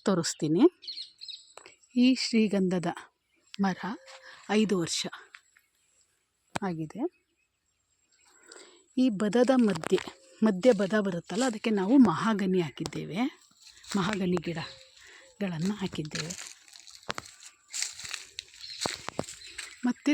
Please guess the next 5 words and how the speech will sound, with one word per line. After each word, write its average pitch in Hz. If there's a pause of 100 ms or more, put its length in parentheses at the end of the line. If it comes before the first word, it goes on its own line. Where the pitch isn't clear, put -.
(140)
ತ್ಯಾಗದ 220 (260)
ಮರಗಳು, 180 (1700)
ಅದರ 214 (140)
ಮಧ್ಯೆ 202
ಮತ್ತು 349